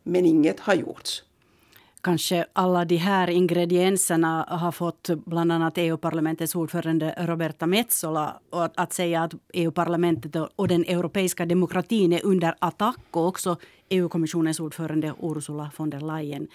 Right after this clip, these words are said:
Speaker 2: säger att förtroendet för hela E U är i gungning, och bakgrunden att det var möjligt att göra är, låter ju väldigt oroväckande. Men är det så illa som Metsola och von der Leyen säger?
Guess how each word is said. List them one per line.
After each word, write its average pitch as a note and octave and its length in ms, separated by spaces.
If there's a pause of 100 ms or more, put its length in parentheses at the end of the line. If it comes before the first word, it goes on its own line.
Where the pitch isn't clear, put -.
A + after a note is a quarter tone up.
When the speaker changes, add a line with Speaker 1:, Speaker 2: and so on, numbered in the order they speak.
(240)
Speaker 2:
säger D#3 140
att C#3+ 80
förtroendet D3+ 640
för C#3 120
hela D3+ 380
E E3 220
U D3 220
är D#3+ 120
i D#3 120
gungning, E3 560
och E3 180 (180)
bakgrunden E3 920 (220)
att F3+ 200
det F3 80
var F3+ 140
möjligt F#3 520
att D#3+ 240
göra F3+ 480
är, F#3 200
låter F3 300
ju E3 220
väldigt F3 420
oroväckande. E3 840 (260)
Men F#3 300 (220)
är G3+ 140
det B3 100
så - 180
illa G#3 260
som D#3 220
Metsola E3+ 400
och D3+ 120
von E3 100
der D#3+ 120
Leyen D#3 420
säger? - 540